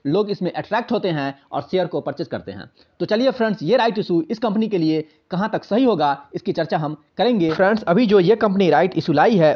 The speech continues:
उसकी वजह से इसके जो number of shares हैं वो काफ़ी इंक्रीज कर जाएगा। नए शेयर्स जो इस स्टॉक में और ऐड कर दिए जाएंगे वो नौ करोड़ तिरसठ लाख साठ हज़ार शेयर हैं, जो इस कंपनी में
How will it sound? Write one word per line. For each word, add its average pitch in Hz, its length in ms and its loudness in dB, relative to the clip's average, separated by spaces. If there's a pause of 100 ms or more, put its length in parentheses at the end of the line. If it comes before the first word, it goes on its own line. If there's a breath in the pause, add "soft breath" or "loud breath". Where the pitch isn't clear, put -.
उसकी 170 240 0
वजह 165 220 2
से 180 180 2
इसके 190 340 0
जो 165 120 2
number 170 340 0
of 143 200 0
shares 214 340 0
हैं 135 280 -2 (120)
वो 135 80 -2 (100)
काफ़ी 175 260 0
इंक्रीज 147 420 -2
कर 143 140 0
जाएगा। 160 520 4 (140)
नए 185 260 -2
शेयर्स 214 400 -2
जो 165 140 -4
इस 185 200 -6
स्टॉक 208 320 -4
में 185 100 -2
और 165 340 -2
ऐड 156 160 -2
कर 156 160 -4
दिए 147 180 -2
जाएंगे 165 440 0 (220 loud breath)
वो 160 120 0
नौ 180 240 0
करोड़ 165 300 -2
तिरसठ - 540 -4
लाख 147 400 -2
साठ 202 260 -2
हज़ार 156 260 -2
शेयर 208 160 0
हैं, 135 200 -4 (440 soft breath)
जो 156 120 -2
इस 190 160 -4
कंपनी 214 320 0
में 160 260 0